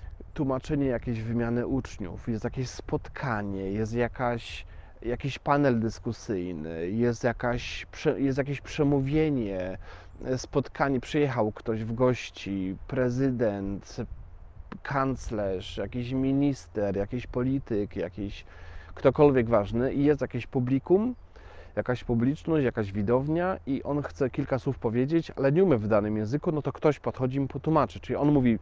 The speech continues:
na przykład po niemiecku parę słów, parę zdań i ja to tłumaczę na forum. I ja wtedy ich dolmeczę, ja to tłumaczę. Der Dolmetscher to jest tłumacz.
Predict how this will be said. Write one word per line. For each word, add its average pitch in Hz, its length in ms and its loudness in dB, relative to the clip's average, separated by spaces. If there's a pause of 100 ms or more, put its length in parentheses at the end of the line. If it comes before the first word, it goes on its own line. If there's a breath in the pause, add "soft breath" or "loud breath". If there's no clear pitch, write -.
na 113 80 -2
przykład 113 220 -2
po 123 100 0
niemiecku 127 400 0
parę 151 220 2
słów, 233 380 0 (440 loud breath)
parę 131 200 6
zdań 156 400 6
i 135 60 0
ja 143 120 8
to 135 100 0
tłumaczę 131 460 0 (1000)
na 120 160 2
forum. 117 440 6 (680 loud breath)
I 147 100 6
ja 160 140 10
wtedy 151 300 6
ich 165 340 2 (100)
dolmeczę, 131 760 2 (320)
ja 110 120 0
to 127 140 -2
tłumaczę. 131 600 -2
Der 127 280 10
Dolmetscher 131 880 6
to 147 80 0
jest - 200 -4
tłumacz. 110 600 0